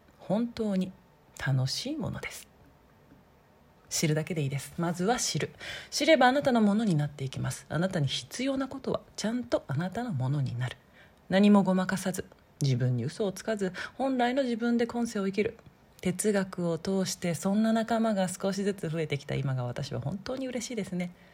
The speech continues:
普通が分からなくて辛かった日々は一つも無駄ではなかったなと、諦めなくてよかったなと思ってい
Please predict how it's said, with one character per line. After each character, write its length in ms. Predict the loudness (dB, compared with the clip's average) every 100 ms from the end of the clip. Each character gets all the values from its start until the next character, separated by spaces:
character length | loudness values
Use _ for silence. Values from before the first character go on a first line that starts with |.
| -20 -20 -20 -20 -20 -2
普 120 | 0
通 240 | 2 2
が 120 | 6 4
分 120 | 6
か 60 |
ら 120 | 4 4
な 120 | 2
く 60 |
て 140 | 0 0
辛 220 | 2 2
か 100 | 2
っ 60 | 2
た 120 | 2
日 80 | 4
々 120 | 4
は 140 | 4 -2
一 240 | -4 -2
つ 140 | 2 2
も 100 | 4
無 100 | 4
駄 140 | 2
で 80 | 2
は 100 | 2
な 120 | 0
か 100 | -2
っ 60 | -6
た 100 | -4
な 100 | -4
と、 140 | -4 -6 _
諦 200 | -2 0 2
め 100 | 2
な 80 | -2
く 100 | 0
て 100 | -2
よ 80 |
か 100 | -2
っ 20 | -4
た 160 | -4
な 260 | -4 -4 -2
と 140 | 0
思 140 | 0 -2
っ 20 |
て 180 | -8
い 60 | -10